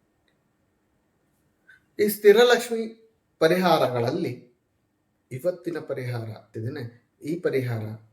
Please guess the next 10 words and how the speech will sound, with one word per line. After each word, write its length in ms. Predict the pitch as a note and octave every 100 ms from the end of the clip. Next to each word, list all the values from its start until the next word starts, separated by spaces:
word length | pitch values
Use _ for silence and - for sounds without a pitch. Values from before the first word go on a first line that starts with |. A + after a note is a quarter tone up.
| _ - -
ಸರಳವಾಗಿದೆ, 920 | C3 C3+ E3 D3+ B2 A#2 C3 F3+ _ _ _ _ _ _ _ _ _ _ _ -
ಆದರೆ 340 | A2+ A2 G#2+
ಇದರ 240 | G#2+ G#2+ G2+
ಪರಿಣಾಮಗಳು 560 | A#2 C#3 D#3+ C#3 A#2+
ಮಾತ್ರ 280 | A2 C#3 - B2 - _ _ -
ಚಮತ್ಕಾರಯುತವಾಗಿರ್ತವೆ. 1500 | B2+ B2+ D3 - C3+ A#2 A2+ A2+ G#2+ G2+ - - - - _ _ _ _ _ _ _ _ _ _ _ -
ನೀವು 420 | C3 D#3 G3+ G3+
ಎಷ್ಟು 840 | E3 C#3+ E3 - - E3+ E3 - _ _ _ _ _ _ _ _ _ A#2+
ನಂಬಿ 720 | C#3+ F3+ A3+ A3 C3 - - - A2+
ಮಾಡ್ತೀರಾ, 840 | B2+ C#3 - B2+ G#2 G2+ _ _